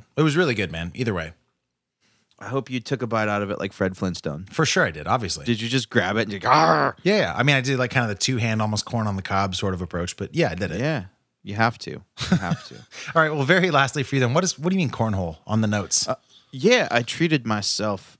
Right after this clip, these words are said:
Speaker 2: Uh, about a month ago, I ordered a, a cornhole set, a competition size
Speaker 1: Okay.
Speaker 2: cornhole set for my backyard 'cause there are different sizes, and there is actually an acknowledged on, like,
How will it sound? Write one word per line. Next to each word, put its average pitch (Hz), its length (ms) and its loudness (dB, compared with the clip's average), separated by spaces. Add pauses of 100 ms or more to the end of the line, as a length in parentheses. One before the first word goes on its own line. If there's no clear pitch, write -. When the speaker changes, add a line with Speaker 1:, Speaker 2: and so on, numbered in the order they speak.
Speaker 2:
Uh, 98 680 -6
about 123 340 0
a 135 100 2
month 120 460 0
ago, 110 240 2
I 101 140 2
ordered 107 380 0
a, 95 440 -2 (220)
a - 80 -12
cornhole 113 480 -2
set, 90 300 -2 (100)
a 104 80 -10
competition 107 960 -4
size 107 760 -2 (280)
Speaker 1:
Okay. 113 240 -2
Speaker 2:
cornhole 120 560 -4
set 135 440 2
for 127 200 -4
my 117 120 -2
backyard 123 600 0
'cause 110 200 -8
there 101 140 -6
are 110 140 -4
different 104 400 -10
sizes, 107 500 -6
and 98 120 -12
there 110 140 -4
is 107 120 -4
actually 104 460 -8
an 101 100 -10
acknowledged 101 720 -4
on, 101 220 -8
like, 92 260 -12